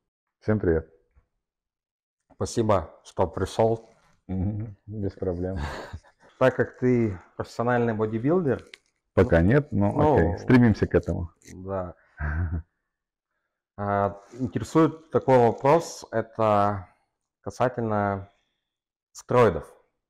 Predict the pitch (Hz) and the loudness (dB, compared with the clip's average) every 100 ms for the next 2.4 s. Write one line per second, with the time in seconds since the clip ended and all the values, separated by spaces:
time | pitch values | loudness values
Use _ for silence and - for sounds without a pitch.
0 | _ _ _ - - 95 98 92 90 90 | _ _ _ -16 -4 -4 -4 -6 -4 -6
1 | 87 85 - - _ - 101 101 101 98 | -8 -10 -14 -20 _ -20 -10 -10 -8 -6
2 | 110 143 - | -2 -2 -4